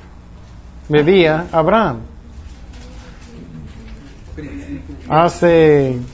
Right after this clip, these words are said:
cuántos años? ¿Mil, mil doscientos más o menos? Muchísimo tiempo, ¿no? Entonces Jesucristo está diciendo,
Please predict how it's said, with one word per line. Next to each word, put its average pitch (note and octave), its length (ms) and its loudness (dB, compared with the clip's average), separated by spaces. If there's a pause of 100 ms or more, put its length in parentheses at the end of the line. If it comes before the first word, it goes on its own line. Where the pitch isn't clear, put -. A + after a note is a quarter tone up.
(640)
cuántos F#3+ 320 2
años? B3+ 520 2 (340)
¿Mil, A#3 480 4 (200)
mil G3 240 6
doscientos G#3+ 560 4
más A3+ 200 2
o A#3+ 60 0
menos? B3+ 460 0 (520)
Muchísimo A3 640 2
tiempo, A3 400 2
¿no? A#3+ 280 0 (1300)
Entonces G#3 460 4
Jesucristo A#3 520 2
está G#3+ 180 4
diciendo, G3+ 580 2